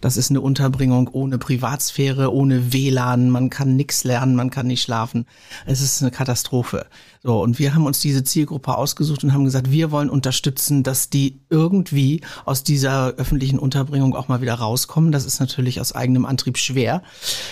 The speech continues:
Ähm, die Wohnungsnot ist groß. Ähm, von alleine kommt da fast keiner wieder raus. Und die Stadt Hamburg ist im Moment auch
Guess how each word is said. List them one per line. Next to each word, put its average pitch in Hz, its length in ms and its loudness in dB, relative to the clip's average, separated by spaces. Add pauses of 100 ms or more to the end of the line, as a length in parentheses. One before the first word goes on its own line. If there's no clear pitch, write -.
(100)
Ähm, 127 680 2 (140)
die 135 180 0
Wohnungsnot 127 420 2
ist - 140 -4
groß. 123 560 0
Ähm, 131 400 4
von 131 240 -2
alleine 123 440 2
kommt 131 280 -2
da 127 100 -4
fast - 460 -6 (160)
keiner 131 360 0
wieder 127 160 0
raus. 123 400 -2
Und 135 160 -2
die 135 40 -4
Stadt - 280 -4
Hamburg 131 320 0
ist 131 160 -6
im 127 80 -12
Moment 127 360 2
auch 143 260 -4